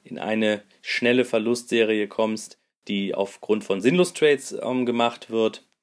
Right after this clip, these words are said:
und natürlich auch deine Positionsgröße immer im Blick behältst. Also als Abschluss nochmal, wer alle werden Verlusttrades machen? Als erfolgreicher Trader reicht es natürlich am langen Ende, wenn man mehr Gewinntrades als Verlusttrades hat.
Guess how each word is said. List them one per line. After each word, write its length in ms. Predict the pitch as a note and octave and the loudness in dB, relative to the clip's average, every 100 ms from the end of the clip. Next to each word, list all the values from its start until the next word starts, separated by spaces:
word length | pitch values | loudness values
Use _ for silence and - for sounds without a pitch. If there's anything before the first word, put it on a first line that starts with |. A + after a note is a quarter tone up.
| _ _ _ _ _ | _ _ _ _ _
und 160 | - G#2 | -12 -6
natürlich 440 | G2 - G#2+ F#2+ | -6 -4 -4 -2
auch 160 | - G2+ | 0 0
deine 200 | G#2 G2 | 0 -4
Positionsgröße 880 | - G2 F2+ F#2+ F#2 F2 - F2 - | -6 -12 -8 -6 -6 -6 -10 -8 -8
immer 360 | - F2+ F2 F2 - | -8 -10 -10 -14 -12
im 140 | G#2 | -8
Blick 180 | G2 - | -8 -8
behältst. 560 | - - - - - _ _ _ _ _ _ | -14 -14 -18 -20 -20 _ _ _ _ _ _
Also 220 | D#3 E3+ | 2 4
als 120 | D#3+ | 2
Abschluss 360 | - E3 D3 C3+ | -2 -4 -4 -2
nochmal, 600 | D3 C#3 D3 C#3+ C#3+ C3+ _ _ _ _ _ _ _ | -2 -2 0 0 0 -4 _ _ _ _ _ _ _
wer 420 | A2+ D3+ E3+ D#3+ | 2 4 4 2
alle 420 | C#3+ D#3 D#3 D3 _ _ _ _ | 2 4 4 0 _ _ _ _
werden 360 | A2+ B2+ C#3+ C#3+ | 6 6 6 0
Verlusttrades 720 | C3 A#2+ B2+ B2+ A#2+ G#2+ - | 0 2 0 2 0 0 -4
machen? 340 | G#2 - - _ _ _ _ _ _ _ _ | -6 -6 -14 _ _ _ _ _ _ _ _
Als 140 | - A2 | -6 -2
erfolgreicher 560 | A#2+ F3 F#3+ E3 D#3+ | 6 6 6 0 -2
Trader 440 | C3+ C#3 D#3+ D#3+ A#2+ | 0 4 4 4 2
reicht 280 | C3 D3 C#3+ | 0 0 -6
es 100 | C#3 | -6
natürlich 680 | B2+ - D3 C3+ C3 - _ _ _ _ | -6 -2 -2 -2 -4 -10 _ _ _ _
am 160 | - B2 | -2 2
langen 260 | C3 C3 | 2 0
Ende, 320 | A2 C3 C3 | -2 0 0
wenn 120 | A#2+ A#2 | 0 0
man 180 | A2+ | 0
mehr 160 | A2+ B2 | 2 0
Gewinntrades 560 | A#2 A2+ B2+ B2+ A2+ - | 0 -2 -2 0 -2 0
als 240 | F#2+ A2 | -2 -2
Verlusttrades 640 | G2 A2+ B2+ - A#2+ A#2+ | -4 -4 -6 -2 -2 0
hat. 260 | A#2 A#2 - | -2 -2 -8